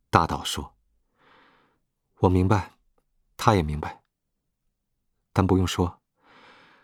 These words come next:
实际发生之后，令人十分沉重。”大岛在此停顿良久，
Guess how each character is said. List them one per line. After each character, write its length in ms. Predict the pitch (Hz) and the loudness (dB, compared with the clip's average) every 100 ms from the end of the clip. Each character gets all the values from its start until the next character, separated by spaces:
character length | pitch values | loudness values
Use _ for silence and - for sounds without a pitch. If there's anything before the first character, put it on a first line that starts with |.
| _ _ - | _ _ -8
实 200 | - 120 | 0 2
际 100 | 120 | 4
发 160 | - | 2
生 160 | 120 123 | 2 0
之 100 | 104 | -2
后， 440 | - 87 - _ _ _ _ _ - | -4 -6 -8 _ _ _ _ _ -2
令 140 | 95 | 0
人 100 | 87 | 0
十 180 | 87 - | -2 -2
分 160 | 101 87 | -2 -4
沉 200 | - 71 | -6 -10
重。” 160 | - _ _ _ _ _ _ _ _ _ _ _ _ _ _ _ _ _ _ _ _ _ _ _ | -12 _ _ _ _ _ _ _ _ _ _ _ _ _ _ _ _ _ _ _ _ _ _ _
大 140 | 113 101 | 2 2
岛 120 | 85 | 2
在 140 | 101 | 2
此 220 | 90 - | 2 -2
停 280 | 80 - 87 | -4 -4 -2
顿 160 | 104 87 | 0 0
良 240 | 76 76 | -2 -2
久， 300 | 101 - - | -4 -8 -18